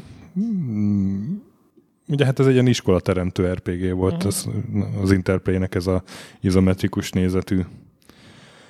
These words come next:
Speaker 1: ö, szerepjátékai, aztán amikor három D-be váltott a sorozat, akkor is, ö, valahogy megőrizte azt a Fallout-ságot.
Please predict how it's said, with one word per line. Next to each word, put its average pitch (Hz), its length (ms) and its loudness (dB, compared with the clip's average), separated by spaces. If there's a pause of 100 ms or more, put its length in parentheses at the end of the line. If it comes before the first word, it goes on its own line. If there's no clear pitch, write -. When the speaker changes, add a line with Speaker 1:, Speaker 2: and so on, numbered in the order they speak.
(420)
Speaker 1:
ö, 95 180 0
szerepjátékai, 107 880 4
aztán 107 320 0
amikor 107 260 2
három 98 300 4
D-be 95 400 0 (200)
váltott 101 520 -4
a 101 40 -2
sorozat, 101 440 -4
akkor 98 320 -2
is, - 300 -4
ö, 98 400 0 (680)
valahogy 98 300 4
megőrizte 92 640 2
azt - 200 -6
a 98 140 -4
Fallout-ságot. 92 1040 0